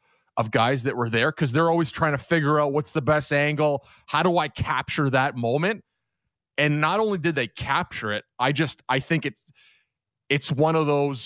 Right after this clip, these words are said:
shots in, in sports history, not just, you know, not just in Toronto. People I know in different cities talk about the Kawhi shot.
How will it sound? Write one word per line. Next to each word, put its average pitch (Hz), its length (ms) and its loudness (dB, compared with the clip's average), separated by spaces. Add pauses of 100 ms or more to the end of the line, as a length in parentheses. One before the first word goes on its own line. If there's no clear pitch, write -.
shots - 760 -4 (200)
in, 120 480 -4 (120)
in 120 140 -4
sports 139 500 -2
history, 143 320 0
not 127 220 0
just, - 340 -4 (340)
you 117 120 0
know, 131 160 2
not 147 200 0
just 180 220 -2
in 156 80 2
Toronto. 131 640 0
People 180 520 2 (440)
I 160 180 2
know 147 180 2
in 135 120 -2
different 151 320 -2
cities 120 680 -4 (440)
talk 123 260 0
about 120 260 0
the - 60 -8
Kawhi 107 360 0
shot. 90 400 -2